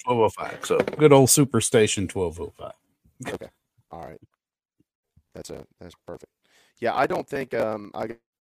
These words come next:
Speaker 2: gotta go back and I'm pretty sure that there is no press conference tomorrow with Shane, so I'll, I'll confirm that, but I'm pretty sure he's,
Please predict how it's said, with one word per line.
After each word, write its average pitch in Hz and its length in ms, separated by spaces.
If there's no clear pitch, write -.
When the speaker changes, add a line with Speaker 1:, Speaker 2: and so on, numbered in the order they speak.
Speaker 2:
gotta 110 100
go 101 80
back 95 220
and 90 180
I'm 104 140
pretty 90 180
sure 90 180
that 80 200
there 78 140
is 73 120
no 73 360
press 80 200
conference - 280
tomorrow - 240
with - 120
Shane, - 300
so - 260
I'll, - 260
I'll - 120
confirm - 1120
that, - 120
but 92 100
I'm 90 60
pretty - 140
sure - 180
he's, - 260